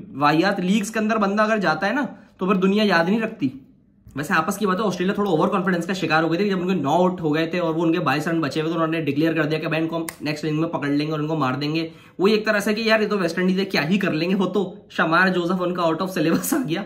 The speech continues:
उस बेचारे बच्चे ने आगे विकेटें शिकटे ले, तो ये ऑस्ट्रेलिया एक तरह से इनको ये कर रही थी कि भाई तुम कुछ नहीं हो, हम कर लेंगे।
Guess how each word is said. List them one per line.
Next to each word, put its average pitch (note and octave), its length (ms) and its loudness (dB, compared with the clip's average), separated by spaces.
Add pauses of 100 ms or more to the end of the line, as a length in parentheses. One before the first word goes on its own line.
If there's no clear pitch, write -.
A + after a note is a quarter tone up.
(340)
उस D#3+ 120 -2
बेचारे D#3+ 320 2
बच्चे E3 280 -2
ने E3 60 2
आगे E3 140 0
विकेटें E3 280 -2
शिकटे F3+ 240 -4
ले, A3+ 240 0
तो A#3 100 -2
ये A#3+ 60 0
ऑस्ट्रेलिया G#3 380 0
एक G#3+ 80 -10
तरह G#3+ 120 -2
से A#3 100 -2
इनको A3 160 -4
ये A3 140 2
कर G#3+ 140 -2
रही G#3 80 0
थी B3 100 -2
कि A#3+ 80 -4
भाई A3 140 -2
तुम A#3+ 160 -2
कुछ G#3 240 -2
नहीं G#3+ 140 0
हो, B3 60 0
हम G#3 120 -2
कर F#3 140 -2
लेंगे। B2+ 380 0